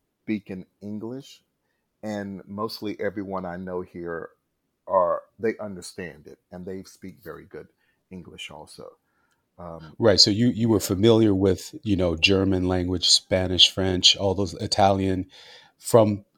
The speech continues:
Speaker 2: studying it in school through music. So you at least
Speaker 1: Yeah.
Speaker 2: had a structure and you knew what it was like.
Speaker 1: Yeah, because when, when you're an opera singer, you have to, um, sing in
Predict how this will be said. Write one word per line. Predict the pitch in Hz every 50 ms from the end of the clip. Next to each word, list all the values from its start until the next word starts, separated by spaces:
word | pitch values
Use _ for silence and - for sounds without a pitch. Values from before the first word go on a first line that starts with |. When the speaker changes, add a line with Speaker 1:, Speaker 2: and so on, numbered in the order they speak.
| _ _ _
Speaker 2:
studying | - - - - 156 147 147 131 113
it | 110 107 90
in | 113 107 101
school | - - - 160 127 85 82 87 - _ _ _ _ _ _ -
through | 107 107 98
music. | 101 113 127 120 98 92 85 - -
So | - - 90
you | 87 92 110
at | 107 104
least | 110 113 110 -
Speaker 1:
Yeah. |
Speaker 2:
had | 104 87
a | 80 -
structure | - - 113 95 - - - 92 87 82 85 90 -
and | 95 90 90
you | 90
knew | 87 92 90
what | 90 85
it | -
was | 85 85 80
like. | 92 85 76 73 - _ _ _ _ -
Speaker 1:
Yeah, | 110 117 127 120 110 101 98 92
because | 95 101 - - 107 101 98 - - -
when, | 104 104 107 107
when | - - 107 107
you're | 110 107
an | 101 95 -
opera | 104 104 104 - 107 101
singer, | - - 104 101 101 95
you | 95 95 95 90
have | - - 107 107 101 - _
to, | _ 107 98 95 92 92 90 87 - _ _ _ _ -
um, | - 92 90 90 92 85
sing | - - - 104 92 90 92 92 - -
in | 87 85 82 85 85 80 80